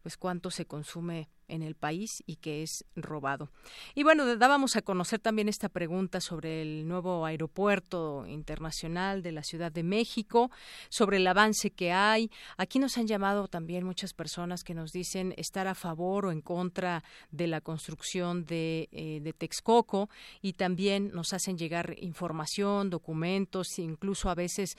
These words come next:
pues, hasta quieren participar con nosotros. Pues es interesante conocer todas las opiniones, sobre todo cuando se tiene mucho más conocimiento.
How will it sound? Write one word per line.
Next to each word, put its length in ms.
pues, 160
hasta 240
quieren 400
participar 760
con 160
nosotros. 480
Pues 200
es 100
interesante 720
conocer 380
todas 220
las 200
opiniones, 480
sobre 240
todo 240
cuando 280
se 140
tiene 480
mucho 300
más 220
conocimiento. 760